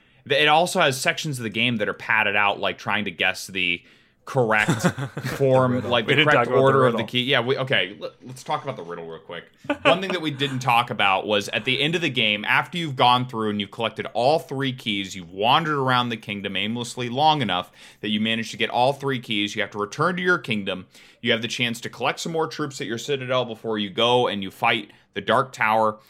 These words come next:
Speaker 1: And once you finally walk up to the Dark Tower, you have to, and this is required, you have to choose bronze key, silver key, or gold key in the right order, right?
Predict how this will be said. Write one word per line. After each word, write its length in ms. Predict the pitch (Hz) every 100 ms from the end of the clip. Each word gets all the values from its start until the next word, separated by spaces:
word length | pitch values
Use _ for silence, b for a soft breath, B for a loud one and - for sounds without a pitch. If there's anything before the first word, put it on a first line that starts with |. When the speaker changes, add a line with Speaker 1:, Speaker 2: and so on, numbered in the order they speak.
| b b
Speaker 1:
And 100 | 110
once 180 | 131 131
you 60 | 127
finally 320 | 135 135 120
walk 300 | 104 147 170
up 80 | 175
to 40 |
the 120 | 147
Dark 220 | 135 123 -
Tower, 260 | 117 113
you 160 | 107 107
have 320 | 110 123 -
to, 400 | - 113 101 98 127 _ _ _ _ _ _ _
and 80 | 113
this 160 | 135
is 120 | 156 131
required, 580 | - 131 135 156 - b b b b 107
you 140 | 113
have 240 | 123 127 123
to 120 | 131
choose 380 | 127 127 117 98
bronze 520 | - 107 127 156 165
key, 340 | - 160 151 147
silver 440 | - 147 139 135
key, 240 | 131 131
or 100 | 117
gold 460 | 98 85 107 113 107
key 340 | - 95 90 -
in 200 | 127 131
the 80 | 113
right 320 | 104 98 104
order, 400 | 92 95 95 - _ _ _ _ _
right? 340 | - 98 131